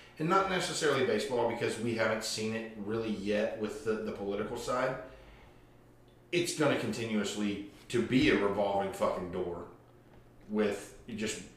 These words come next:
bullshit after bullshit after bullshit after bullshit with the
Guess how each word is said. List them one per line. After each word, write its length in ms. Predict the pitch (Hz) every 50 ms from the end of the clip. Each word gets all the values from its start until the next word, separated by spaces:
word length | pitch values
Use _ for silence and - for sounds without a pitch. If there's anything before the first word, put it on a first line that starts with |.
| - - - - - -
bullshit 460 | 113 117 131 135 - - 139 127 120
after 200 | 110 101 - 101
bullshit 640 | 90 - - 113 120 131 127 - - 123 113 - 107
after 160 | 107 - -
bullshit 580 | - - - 113 120 127 - - 123 113 110 110
after 180 | 107 - -
bullshit 760 | 90 - - 110 123 147 147 - - 110 107 104 101 - - - - - - - -
with 180 | - 107 104 -
the 160 | 113 110 110